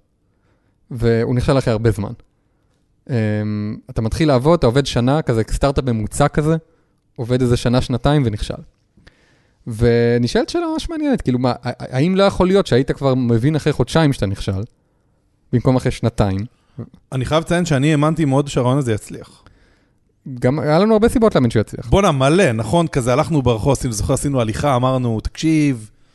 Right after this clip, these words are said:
Speaker 2: זה יעבוד, למה? כי מה, אנחנו שנינו טכניים. אנחנו יודעים להעריך את ה-value של זה. ה-value של זה חזק, נכון?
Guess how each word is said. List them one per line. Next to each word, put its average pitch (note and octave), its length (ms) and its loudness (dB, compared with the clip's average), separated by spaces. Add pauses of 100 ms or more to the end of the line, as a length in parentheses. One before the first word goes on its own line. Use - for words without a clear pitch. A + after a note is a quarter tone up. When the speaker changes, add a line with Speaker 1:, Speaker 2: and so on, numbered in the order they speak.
(320)
Speaker 2:
זה A2+ 120 -6
יעבוד, A2+ 480 0
למה? C3 460 0
כי G#2 460 -8
מה, F#3 200 -4
אנחנו D#3 380 -2
שנינו D3 340 -4
טכניים. A#2+ 640 -6 (440)
אנחנו B2+ 180 -4
יודעים A3+ 220 2
להעריך E3+ 240 2
את - 80 -6
ה-value D#3 320 0
של G#2 200 -6
זה. E2+ 200 -12 (720)
ה-value C#3 220 -4
של F3+ 120 -6
זה A#2 120 -4
חזק, A#2+ 560 -2 (680)
נכון? C3 340 -2